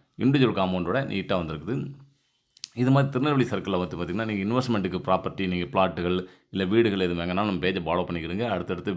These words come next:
வீடியோக்குள்ள எல்லாமே அப்டேட் ஆகும். நம்மகிட்ட வந்து பார்த்தீங்கன்னா, திருநெல்வேலி சர்க்கிள்ல நிறைய ப்ராப்பர்ட்டிகள் உங்களுக்கு இன்வெஸ்ட்மெண்ட் ப்ராப்பர்ட்டிகள் நிறையவே நம்ம கையில இருக்கும். அதனால அந்த மாதிரி ப்ராப்பர்ட்டி வேணும்னா நம்ம வீடியோ நம்பர் கான்டாக்ட் பண்ணுங்க. டீட்டெயில் எல்லாமே உங்களுக்கு தரலாம். இந்த வீடியோல பார்த்தீங்கன்னா, இந்த வீட்டை வந்து ஃபுல் டீட்டெயிலா உங்களுக்கு இந்த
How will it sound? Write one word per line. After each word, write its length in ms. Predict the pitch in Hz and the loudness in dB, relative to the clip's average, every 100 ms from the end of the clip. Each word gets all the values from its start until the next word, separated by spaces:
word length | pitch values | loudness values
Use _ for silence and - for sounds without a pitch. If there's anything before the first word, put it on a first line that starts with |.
| - - | -6 -6
வீடியோக்குள்ள 400 | 92 90 90 85 | -2 0 0 -2
எல்லாமே 180 | 85 90 | -2 -2
அப்டேட் 320 | 73 82 76 | -2 -4 -4
ஆகும். 220 | 80 127 135 - - _ | -2 -4 -4 -14 -20 _
நம்மகிட்ட 280 | 98 113 113 | 0 2 2
வந்து 140 | 117 | 2
பார்த்தீங்கன்னா, 280 | 101 123 - | 0 -2 -2
திருநெல்வேலி 340 | 123 123 101 | 0 0 0
சர்க்கிள்ல 260 | 90 82 101 | -2 -2 -2
நிறைய 300 | 90 95 117 | -2 -2 -2
ப்ராப்பர்ட்டிகள் 560 | - 95 95 87 92 101 | 0 -2 -2 -4 -4 -4
உங்களுக்கு 360 | 90 82 87 90 87 87 | -4 -6 -4 -2 -2 -2
இன்வெஸ்ட்மெண்ட் 480 | 95 104 - 101 85 | -2 -2 -2 -4 -2
ப்ராப்பர்ட்டிகள் 480 | 85 85 82 90 | -4 -4 -4 -2
நிறையவே 260 | 82 87 90 | -2 -2 -2
நம்ம 160 | 87 80 | -2 -4
கையில 280 | 82 80 | -6 -4
இருக்கும். 280 | 78 95 131 - - - _ | -4 -4 -4 -6 -16 -20 _
அதனால 280 | 85 92 92 | -2 2 2
அந்த 160 | 92 | 2
மாதிரி 180 | 101 101 | 0 0
ப்ராப்பர்ட்டி 340 | 92 87 85 82 | 0 -2 -2 -4
வேணும்னா 380 | 85 85 92 | -2 -4 -4
நம்ம 160 | 139 98 | -4 -2
வீடியோ 200 | 92 92 | -2 -2
நம்பர் 260 | 87 85 85 | -2 -2 -4
கான்டாக்ட் 280 | 82 76 | -6 -6
பண்ணுங்க. 220 | 82 104 123 | -6 -4 -2
டீட்டெயில் 340 | 92 87 82 | -2 0 -2
எல்லாமே 220 | 82 92 | -2 -4
உங்களுக்கு 280 | 82 73 69 | -4 -6 -4
தரலாம். 320 | 82 98 135 139 - _ _ _ _ _ _ _ _ _ _ _ _ _ _ _ _ _ _ _ _ _ _ _ _ _ _ _ _ _ - - | 0 2 2 -2 -8 _ _ _ _ _ _ _ _ _ _ _ _ _ _ _ _ _ _ _ _ _ _ _ _ _ _ _ _ _ -18 -4
இந்த 200 | 113 113 | 2 4
வீடியோல 280 | 107 123 135 | 4 4 4
பார்த்தீங்கன்னா, 320 | 101 107 120 | 2 0 0
இந்த 80 | 95 | 0
வீட்டை 300 | 104 110 104 | 0 2 2
வந்து 180 | 98 113 | 2 -2
ஃபுல் 260 | - 107 | -2 -2
டீட்டெயிலா 380 | 95 92 98 101 | 0 -2 0 0
உங்களுக்கு 280 | 101 90 90 | 0 -2 -2
இந்த 200 | 87 | -2